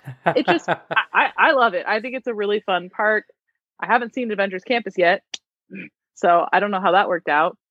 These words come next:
Speaker 1: but the trolley was always one of my favorites.
Speaker 2: Yeah.
Speaker 1: I love the Newsies show. Um, the Pacific Wharf is really fun. I really like the updates they did to Pixar Pier. I think it fits really well.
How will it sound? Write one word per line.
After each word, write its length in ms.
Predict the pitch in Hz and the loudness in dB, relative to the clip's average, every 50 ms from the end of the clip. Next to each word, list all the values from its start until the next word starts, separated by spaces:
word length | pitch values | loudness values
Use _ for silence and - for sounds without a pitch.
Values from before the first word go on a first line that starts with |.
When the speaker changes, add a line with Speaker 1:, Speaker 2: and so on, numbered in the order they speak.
| _ | _
Speaker 1:
but 320 | - 170 170 170 165 - - _ _ _ _ _ _ _ _ _ _ _ _ _ _ _ _ _ _ | -2 0 2 2 0 -2 -4 _ _ _ _ _ _ _ _ _ _ _ _ _ _ _ _ _ _
the 60 | 294 | -10
trolley 440 | - - - 262 254 254 247 247 262 | -10 -2 2 4 4 6 4 4 4
was 120 | 247 247 240 | 2 2 2
always 200 | 226 233 233 214 | 2 2 2 0
one 60 | 220 | -2
of 40 | 226 | -6
my 140 | 240 247 226 _ | -8 -8 -6 _
favorites. 560 | - 175 185 190 185 190 196 190 190 185 - - | 0 2 2 2 2 2 2 2 2 0 -2 -4
Speaker 2:
Yeah. 60 | 175 | -8
Speaker 1:
I 40 | 175 | -6
love 260 | 170 175 180 185 185 | -4 -4 -4 -4 -6
the 80 | - 208 | -10 -10
Newsies 580 | 202 190 170 170 170 175 165 180 180 180 - - | -8 -8 -6 -6 -6 -4 0 0 -2 -2 -2 -6
show. 680 | - - 185 175 175 175 175 175 170 170 175 175 175 180 - _ _ _ _ _ _ _ _ _ _ _ - | -4 0 2 2 4 4 4 4 4 4 4 2 2 0 -4 _ _ _ _ _ _ _ _ _ _ _ -2
Um, 840 | - 175 165 165 170 165 160 160 160 160 160 156 151 160 156 165 160 - _ _ _ | 0 2 2 4 2 2 2 2 0 0 0 -2 -4 -4 -8 -10 -12 -14 _ _ _
the 60 | - _ | -8 _
Pacific 400 | - 190 - 214 196 214 240 208 | -2 0 2 2 2 2 2 2
Wharf 480 | 190 180 160 175 180 180 185 185 - - | 0 0 2 4 4 6 4 2 2 -2
is 140 | 185 165 175 | -4 -2 -2
really 220 | 180 180 185 190 | 0 0 0 -2
fun. 720 | - _ - 175 170 170 170 170 165 165 165 165 165 170 - | -2 _ -4 -2 -2 0 -2 -2 -2 -2 -2 -4 -6 -2 0
I 80 | - 190 | 0 2
really 180 | 196 202 202 | 4 4 4
like 160 | 185 180 175 - | 4 2 2 2
the 80 | 180 | 0
updates 320 | - 202 - - 190 185 - _ | -2 0 0 0 0 -2 -2 _
they 100 | 175 165 | -6 -6
did 140 | 165 156 151 | -6 -8 -8
to 80 | 143 | -8
Pixar 340 | - 180 160 - - 151 147 - | -8 -8 -8 -6 -6 -6 -6 -4
Pier. 360 | - 262 262 254 262 262 254 233 | -2 2 4 4 4 4 4 2
I 80 | 208 | 0
think 200 | 202 - - - | 0 -4 -10 -12
it 100 | - - - | -12 -6 -4
fits 200 | - 165 - _ | -4 -4 -4 _
really 200 | 160 151 151 151 165 | -10 -10 -10 -10 -8
well. 420 | 208 240 247 247 240 240 240 247 | -2 0 0 2 2 0 -2 -4